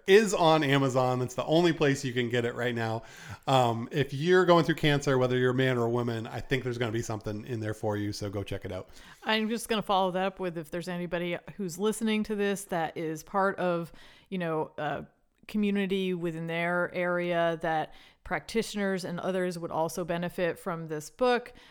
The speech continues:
Speaker 2: please contact us so that Trevor can kind of connect with those people, because we think that there's also a community beyond those who listen here and are also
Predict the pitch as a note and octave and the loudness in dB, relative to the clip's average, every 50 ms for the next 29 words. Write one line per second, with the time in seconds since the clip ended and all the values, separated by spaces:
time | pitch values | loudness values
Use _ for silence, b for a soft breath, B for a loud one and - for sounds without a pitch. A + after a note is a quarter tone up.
0 | b b - - A3 G#3+ G#3 G3+ F#3+ F#3+ - F#3 E3+ E3+ E3 D3+ - E3+ D#3+ D#3+ | b b -12 -8 -4 -2 -2 -2 -2 -4 -4 -4 -4 -4 -4 -4 -2 -2 -2 -2
1 | D#3+ - D#3+ D#3+ D#3 D3+ - - - F#3 E3+ D#3+ D#3+ D#3+ D3+ D3 - - - E3+ | -2 -4 -4 -2 -2 -4 -6 -6 -6 -6 -6 -4 -4 -6 -6 -6 -8 -8 -8 -6
2 | D#3+ D#3+ D#3+ D#3 D#3 - F#3 D#3 E3 - - E3 D3+ D#3 D#3 D3+ D3 D3 D3 _ | -6 -4 -6 -6 -6 -8 -10 -10 -10 -10 -10 -10 -8 -8 -8 -8 -10 -10 -12 _
3 | - - E3 D#3 D3+ D3 - - E3+ D3+ E3 D3+ D3+ D3 - - F#3+ E3 - E3 | -14 -12 -10 -8 -10 -10 -10 -12 -10 -8 -8 -8 -8 -8 -10 -8 -10 -8 -6 -6
4 | D#3+ D#3 D#3+ D#3 - F#3 E3+ D#3+ F3+ G#3 G#3 G3 - G#3+ G3 F#3 G3 F3+ F3 - | -6 -6 -6 -8 -6 -8 -8 -6 -4 -4 -4 -2 -2 -4 -4 -4 -4 -6 -4 -4
5 | E3+ E3 E3+ E3 D#3+ - - E3+ F3 F3 F3+ - F#3+ F3 E3 - F3 E3+ E3 D#3+ | -4 -4 -4 -4 -6 -6 -4 -2 -2 -2 -2 -2 -4 -6 -6 -6 -8 -8 -8 -8
6 | D#3+ D#3 D3 D#3 D#3+ D#3+ D#3+ E3 E3 D#3+ D#3+ D#3 D#3 D#3 - E3+ F3+ G3+ G#3+ - | -8 -8 -8 -8 -6 -4 -4 -4 -4 -2 -2 -4 -4 -4 -6 -2 0 0 0 0
7 | A3+ G3+ G3 F3+ - G3 F3+ F3+ F3 F3 E3+ - E3 D#3+ D#3+ D#3 D#3 D#3 D#3 D#3+ | 0 -4 -4 -2 -4 -2 -2 -2 0 -2 -2 -4 -4 -6 -6 -4 -2 0 0 0
8 | D#3+ D#3 - F3 D#3+ D#3 | -2 -2 -4 -6 -6 -4